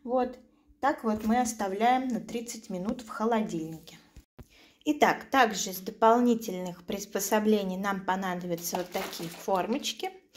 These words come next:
Ну, не обязательно такие, в общем, любые другие, какие вам хочется. И глазурь. У меня голубая глазурь. Тоже можно любую, об-, не обязательно голубую. Также она может быть разная. Вот у меня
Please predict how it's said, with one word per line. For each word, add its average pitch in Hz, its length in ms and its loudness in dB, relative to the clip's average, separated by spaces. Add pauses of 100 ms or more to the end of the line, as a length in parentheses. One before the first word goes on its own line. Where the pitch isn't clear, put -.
(340)
Ну, 381 160 4
не 233 80 8
обязательно 277 640 2
такие, 254 580 4
в 226 40 8
общем, 226 300 2
любые 220 480 6
другие, 214 540 -2
какие 240 400 -2
вам 220 420 0 (540)
хочется. - 640 2
И 320 420 4
глазурь. 220 720 4
У 220 60 -6
меня 226 320 4
голубая 185 580 2
глазурь. 294 640 4 (420)
Тоже 208 320 0
можно 262 400 2
любую, 180 420 4
об-, 170 220 -4
не 185 180 -4
обязательно 185 520 -4
голубую. 180 460 -2 (440)
Также 240 360 6
она 202 280 2
может 240 440 2
быть - 220 2 (720)
разная. 190 500 4
Вот 190 220 -6
у 202 60 -4
меня 247 340 6